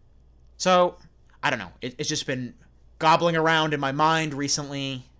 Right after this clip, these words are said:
Even people I love going to the movies with, like, some people maybe on this podcast or some people not on this podcast, like to eat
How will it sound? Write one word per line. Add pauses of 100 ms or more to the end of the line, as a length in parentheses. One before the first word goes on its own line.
(240)
Even
people
I
love
going
to
the
movies
with,
like, (300)
some
people
maybe
on
this
podcast
or
some
people
not
on
this
podcast, (520)
like
to (100)
eat